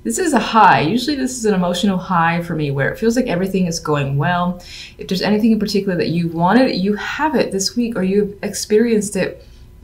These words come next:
And again, you're just satisfied. Very satisfied this week. So you come in though with the Four of Swords, meaning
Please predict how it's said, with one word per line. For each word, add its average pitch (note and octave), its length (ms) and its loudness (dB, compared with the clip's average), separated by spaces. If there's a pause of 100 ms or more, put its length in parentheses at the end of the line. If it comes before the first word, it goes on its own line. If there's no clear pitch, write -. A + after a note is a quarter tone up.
(200)
And G3+ 160 2
again, G#3+ 260 6
you're F#3+ 160 4
just G#3+ 380 -2
satisfied. F3+ 800 0 (1400)
Very G#3 420 8
satisfied D3+ 840 4
this E3 220 0
week. - 440 -2 (1500)
So - 160 -2
you A#3+ 120 4
come D#4+ 240 0
in D#4 160 0
though A3 160 6
with G3+ 140 2
the G3+ 80 -4
Four A#3 340 6
of G#3 120 -2
Swords, F3+ 560 2
meaning F#3 400 0